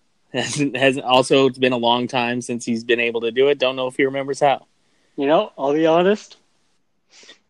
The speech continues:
Speaker 2: I think this might be our toilet bowl of the week. I'm looking for both these teams to go under eighty-five points.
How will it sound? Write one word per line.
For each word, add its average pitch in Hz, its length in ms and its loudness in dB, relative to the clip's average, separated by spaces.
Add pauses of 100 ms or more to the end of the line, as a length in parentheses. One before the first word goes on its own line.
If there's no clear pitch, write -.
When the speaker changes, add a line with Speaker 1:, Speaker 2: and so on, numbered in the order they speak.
(140)
Speaker 2:
I 156 140 2
think 175 180 6
this 185 160 0
might 165 240 4
be 170 140 4
our 156 140 8
toilet 147 380 2
bowl 156 220 2
of 143 60 -2
the 147 80 -2
week. 185 240 -4 (340)
I'm 131 140 -6
looking 160 220 -2
for 165 120 -2
both 151 280 0
these 156 180 -8
teams 156 260 -4
to 156 80 -6
go 143 220 0
under 135 240 -4
eighty-five 131 580 -4
points. 131 440 -10